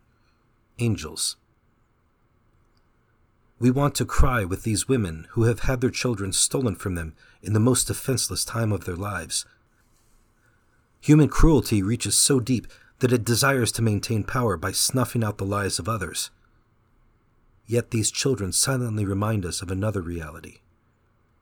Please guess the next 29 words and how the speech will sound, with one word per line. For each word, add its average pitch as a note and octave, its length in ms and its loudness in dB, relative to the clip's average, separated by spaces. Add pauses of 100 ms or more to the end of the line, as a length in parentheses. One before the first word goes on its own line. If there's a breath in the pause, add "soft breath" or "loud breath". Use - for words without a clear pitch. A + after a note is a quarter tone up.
(260)
They G#2+ 100 0
remind G#2 400 2
us - 200 -2
that - 220 -8
there A#2 160 2
is A#2 220 0
a G#2+ 40 2
place - 460 -6
where G2 140 -4
tyranny G2 420 -2
does E2+ 220 -8
not G2 200 -6
reign. F#2+ 340 -8 (1120 soft breath)
There A#2+ 180 6
is B2+ 260 2
a A2 40 0
king G2 460 -4 (260 soft breath)
who B2 140 2
rules B2+ 320 2
by A2+ 140 2
love G#2+ 420 0 (180 soft breath)
and G#2+ 140 0
whose A#2+ 160 8
kingdom A#2 340 2
cannot B2 360 2
be C3 100 0
defeated G2 380 -4
by F2+ 120 -2
cruelty. - 600 -2